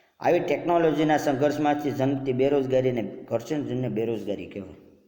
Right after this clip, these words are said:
જો અહીંયા પણ એક સારી બાબત સમ-, સમજાવવામાં આવી કે આજે આપણે પરંપરાગત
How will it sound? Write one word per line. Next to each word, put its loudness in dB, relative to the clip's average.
જો -2
અહીંયા 2
પણ 0
એક -4
સારી 2
બાબત 2
સમ-, -8
સમજાવવામાં 0
આવી -10
કે -4
આજે 4
આપણે 2
પરંપરાગત 2